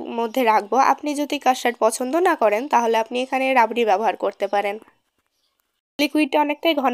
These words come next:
হয়ে এসেছে, এর মধ্যে দিয়ে দেবো এক বাটি পরিমাণ চিনি এবং এটাকে মিক্স করে কিছুক্ষণ জাল করে নেব। এবার একটা বাটিতে নরমাল টেম্পারেচারের কিছুটা মিল্ক নিয়েছি এবং এর মধ্যে দিয়ে দেবো দুই চামচ পরিমাণ কাস্টার্ড পাউডার। কাস্টার্ড পাউডারটা লিকুইড মিল্কের সঙ্গে খুব ভালোভাবে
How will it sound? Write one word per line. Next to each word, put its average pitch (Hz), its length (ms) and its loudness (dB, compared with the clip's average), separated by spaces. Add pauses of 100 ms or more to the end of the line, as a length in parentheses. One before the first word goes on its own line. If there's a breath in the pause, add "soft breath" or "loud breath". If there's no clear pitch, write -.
হয়ে 208 180 0
এসেছে, 233 300 -2 (120)
এর 302 160 2
মধ্যে 320 260 0
দিয়ে 240 180 0
দেবো 214 160 0 (100)
এক 269 180 -2
বাটি 294 220 -2
পরিমাণ 233 460 -2
চিনি 262 200 -4
এবং 262 160 2
এটাকে 302 280 -2
মিক্স 311 240 -4
করে 262 240 0
কিছুক্ষণ 277 400 -4
জাল 294 200 4
করে 208 220 -4
নেব। 190 160 -6 (200)
এবার 196 260 4 (100)
একটা 226 240 -2
বাটিতে 226 320 -2
নরমাল 220 360 -2
টেম্পারেচারের 254 800 -4
কিছুটা 285 380 -6 (120)
মিল্ক 254 200 -4 (160)
নিয়েছি 233 400 -8 (120)
এবং 294 160 -4 (100)
এর 254 140 -2
মধ্যে 320 280 -4
দিয়ে 214 180 -2
দেবো 214 200 -4
দুই 226 180 -6
চামচ 220 340 -8
পরিমাণ 233 340 -6 (100)
কাস্টার্ড 262 400 -4
পাউডার। 185 340 -4 (920)
কাস্টার্ড 262 380 2
পাউডারটা 330 420 4
লিকুইড 233 400 2
মিল্কের 247 380 -2
সঙ্গে 294 260 -2
খুব 294 180 -6
ভালোভাবে 262 480 2